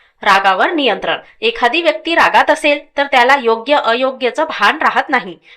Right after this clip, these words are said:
अशा परिस्थितीत राग कंट्रोल करणे अत्यंत गरजेचे आहे. एखाद्या व्यक्तीबरोबर कोणत्या गोष्टी चांगल्या होत नसतील, तर त्याचे रागावर नियंत्रण राहत नाही.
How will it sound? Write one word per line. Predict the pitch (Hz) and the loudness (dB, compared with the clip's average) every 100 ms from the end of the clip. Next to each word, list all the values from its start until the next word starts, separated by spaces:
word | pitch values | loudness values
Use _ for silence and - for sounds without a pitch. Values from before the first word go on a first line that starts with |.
| - | -14
अशा | 196 233 | -4 -2
परिस्थितीत | 220 220 - 240 247 247 | 0 -2 -4 -10 -10 -6
राग | 220 262 - | 0 0 2
कंट्रोल | 233 214 294 | -4 0 0
करणे | 311 294 285 302 302 _ | 2 0 0 -6 -8 _
अत्यंत | - - 277 262 392 | -12 -2 0 2 2
गरजेचे | 277 214 185 185 | 2 0 -2 -2
आहे. | 180 175 170 - - | -4 -4 -10 -20 -12
एखाद्या | 214 214 226 220 240 | -6 -2 0 4 4
व्यक्तीबरोबर | 220 - 285 254 247 254 277 | 2 -2 0 4 4 4 2
कोणत्या | 262 220 254 | 0 -2 0
गोष्टी | 262 262 349 | 0 -4 -6
चांगल्या | 339 233 190 247 | -6 -6 -2 -2
होत | 277 302 311 | 0 0 0
नसतील, | 285 - 294 294 - - | -4 -2 -6 -6 -14 -2
तर | 277 | -2
त्याचे | 262 220 302 | 0 0 2
रागावर | 285 196 214 262 | 2 2 2 2
नियंत्रण | 277 247 220 254 311 | 0 -4 -2 -2 0
राहत | 285 - 254 | 0 0 0
नाही. | 294 247 185 | 0 -2 -4